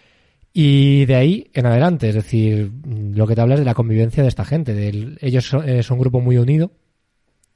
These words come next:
que se conocen hace muchísimos años y ella entra de nuevas. Y entonces, según avanzando las series, ella deja de ser una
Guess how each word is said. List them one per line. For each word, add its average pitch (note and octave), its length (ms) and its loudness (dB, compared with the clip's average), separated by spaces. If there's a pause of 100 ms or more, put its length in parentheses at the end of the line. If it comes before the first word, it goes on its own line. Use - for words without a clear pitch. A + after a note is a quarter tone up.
que A2+ 200 -2
se A#2+ 100 -4
conocen A#2+ 260 0
hace B2 180 0
muchísimos B2+ 520 0
años E3 320 -2 (520)
y C3+ 100 -4
ella B2+ 120 2
entra B2 200 -2
de A2 80 0
nuevas. A2+ 320 -2 (420)
Y - 60 -6
entonces, C3 160 -2
según C3+ 240 2
avanzando C3 360 0
las C3 160 2
series, D3+ 360 -2
ella A#2 180 -2
deja A#2+ 200 -2
de A#2+ 100 0
ser C#3+ 220 0
una A2 500 -4